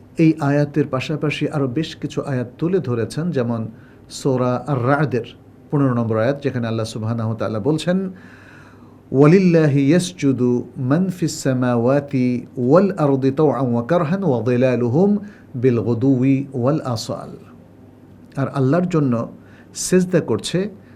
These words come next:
যারা রয়েছেন আসমানসমূহে এবং জমিনে, স্বেচ্ছায় এবং অনিচ্ছায়, এবং তাদের ছায়াগুলো সকালে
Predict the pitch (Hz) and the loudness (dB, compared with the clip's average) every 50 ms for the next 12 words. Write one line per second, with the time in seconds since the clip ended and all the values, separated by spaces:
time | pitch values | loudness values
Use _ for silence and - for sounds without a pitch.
0 | - - - - - - - - - - - - 135 131 135 127 135 127 120 120 | -20 -20 -20 -20 -20 -20 -20 -20 -20 -16 -12 -6 0 2 4 4 4 4 4 2
1 | 127 123 - - 156 165 156 - 151 131 - - 135 139 135 135 - 135 123 123 | 0 0 -2 -2 -4 -4 -4 -4 -6 -6 -4 -2 -2 -2 -2 -2 -4 -2 -2 -2
2 | 131 123 110 120 117 110 104 123 123 139 147 151 165 180 185 180 - - - - | 0 0 -2 -2 -2 -2 0 0 2 2 4 2 2 0 -2 -4 -6 -12 -20 -20
3 | - - - - - 151 139 143 - - - 143 147 147 - - 131 127 120 113 | -20 -18 -8 -4 -2 -2 -2 -4 -6 -8 -6 -4 -4 -4 -4 -6 -6 -6 -4 -4
4 | 113 117 120 113 - - - 143 151 151 160 - - - - - - - - 170 | -4 -4 -4 -6 -8 -8 -8 -6 -6 -6 -8 -12 -16 -20 -20 -20 -14 -6 -4 -2
5 | 180 214 220 214 220 214 208 214 - - - - 143 156 170 170 160 156 185 202 | 0 0 0 0 0 0 0 0 -2 -4 -6 -4 -2 0 0 0 0 2 4 4
6 | 196 147 104 95 - - - - - - - - - - - 120 - 127 120 117 | 6 4 4 0 -4 -10 -18 -20 -20 -20 -20 -20 -10 -8 -8 -6 -4 -4 -2 -2
7 | 113 107 | -2 -4